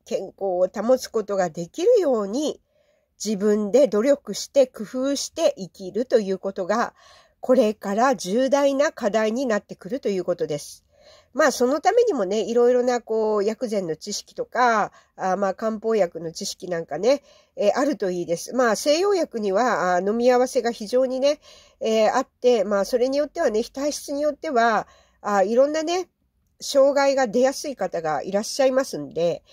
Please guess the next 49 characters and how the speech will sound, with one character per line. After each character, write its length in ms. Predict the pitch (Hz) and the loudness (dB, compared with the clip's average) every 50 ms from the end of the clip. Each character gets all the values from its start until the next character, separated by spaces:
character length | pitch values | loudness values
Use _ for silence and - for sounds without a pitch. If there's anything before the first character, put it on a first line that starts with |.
| - - - - _ _ - | -20 -20 -20 -20 _ _ -4
え 640 | - 208 202 196 190 185 185 180 175 175 175 165 139 | 0 4 6 8 8 8 8 6 4 4 2 0 0
ー、 40 | 135 | 0
ま 400 | 233 285 285 254 202 170 113 185 | 0 2 2 2 0 0 -2 -2
あ、 760 | 214 202 180 175 170 165 165 160 151 147 147 131 117 127 123 | -2 0 0 0 0 -2 -4 -4 -6 -6 -8 -8 -10 -10 -12
あ、 40 | 139 123 - _ _ | -14 -16 -18 _ _
一 240 | 220 202 - - 254 | -8 -8 -8 -2 2
番 200 | 240 277 269 294 | 2 4 4 2
い 20 | 349 | 2
い 80 | 480 480 | 2 2
の 60 | 294 | 2
は 80 | 208 | 2
ね、 180 | 185 185 190 190 - | 2 2 0 -2 -2
食 120 | - 202 190 | -4 -2 0
べ 100 | 233 247 | 0 0
物 260 | 294 370 320 294 208 | 0 0 -2 -2 -2
で 100 | 185 - | -2 -2
す。 140 | - - - - | -4 -6 -12 -8
は 160 | 196 220 208 | -4 -2 -2
い、 80 | - - | -2 -2
食 100 | 233 214 | -4 0
べ 120 | 214 254 | 0 0
物 260 | 269 311 320 277 269 220 | 0 0 -2 -2 -2 0
で、 320 | 196 233 240 233 202 - - - - - _ _ | 2 2 2 2 0 -2 -6 -12 -20 -20 _ _
な 140 | 220 226 247 | -4 -4 -4
ん 80 | 226 | -4
と 100 | 196 190 | -4 -6
か 260 | - - 220 220 220 185 | -6 -4 -4 -4 -2 -4
普 100 | 220 196 | -4 -2
段 200 | 214 196 185 160 | 0 0 0 -2
の 80 | 165 | -4
不 120 | 160 - - | -6 -8 -10
調 260 | - - 202 196 196 | -8 -6 -4 -2 -2
を 80 | 196 | 0
ね、 220 | 208 247 285 285 - _ _ _ _ _ | 2 2 2 2 -2 _ _ _ _ _
え 240 | - 165 175 165 156 | -2 0 0 0 0
ー、 40 | 160 | -2
こ 180 | - - 170 165 | -2 -2 -2 -2
う 40 | |
改 240 | 165 - 202 180 180 | -2 -2 -4 -4 -2
善 180 | 170 180 170 170 | -2 -4 -4 -4
し 120 | - - | -4 -6
て 100 | - 185 | -8 -8
い 80 | 175 175 | -8 -6
く 160 | - 247 233 | -6 -8 -6
と 100 | - 180 | -6 -8
い 60 | 170 | -8
っ 60 | 160 | -8
た 180 | - _ - 170 | -6 _ -4 0
ね、 200 | 180 233 262 | 0 0 0